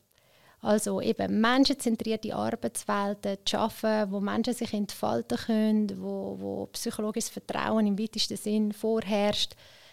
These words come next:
ähm, und, und wo Empowerment passiert jeden Tag. Also wo de-, wo die Leute sich mit ihren Fähigkeiten und Kompetenzen können einbringen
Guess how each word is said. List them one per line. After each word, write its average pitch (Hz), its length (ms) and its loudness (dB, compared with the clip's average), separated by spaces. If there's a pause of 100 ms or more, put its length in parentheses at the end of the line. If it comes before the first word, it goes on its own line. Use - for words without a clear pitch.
(260)
ähm, 190 600 2
und, 196 400 2
und 185 540 -6
wo 185 300 -6
Empowerment 190 920 4
passiert 190 540 -6
jeden 185 260 -6
Tag. - 320 -4
Also 202 220 -8
wo 190 120 -6
de-, 185 320 -4
wo 196 100 -6
die - 140 -4
Leute 311 160 2
sich 277 120 0
mit 220 160 0
ihren 208 160 0
Fähigkeiten 214 760 -2
und 196 60 -6
Kompetenzen 202 680 -6
können 196 200 -6
einbringen 196 720 0